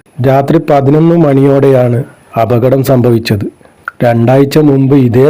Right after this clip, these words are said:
സ്ഥലത്ത് അപകടം നടന്നിരുന്നു. എല്ലാവരെയും തൊട്ട്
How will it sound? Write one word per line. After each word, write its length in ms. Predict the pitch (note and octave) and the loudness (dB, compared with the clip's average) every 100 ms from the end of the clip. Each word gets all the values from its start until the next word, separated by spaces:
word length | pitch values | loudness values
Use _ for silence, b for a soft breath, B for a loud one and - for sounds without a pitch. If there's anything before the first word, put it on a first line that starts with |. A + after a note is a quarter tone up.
| D3+ | 0
സ്ഥലത്ത് 460 | D#3 C#3+ C#3+ D3+ D3 D3 _ _ _ | -2 -2 -2 -4 -4 -6 _ _ _
അപകടം 440 | - A2 A#2+ B2+ C3 | -8 -4 -2 0 0
നടന്നിരുന്നു. 440 | B2+ A2+ A2+ G#2 - _ _ _ _ _ _ _ _ | 0 0 -2 -2 -6 _ _ _ _ _ _ _ _
എല്ലാവരെയും 520 | C3+ B2 B2 B2 B2+ B2+ | -2 0 0 0 0 0
തൊട്ട് 200 | B2+ - | -2 -2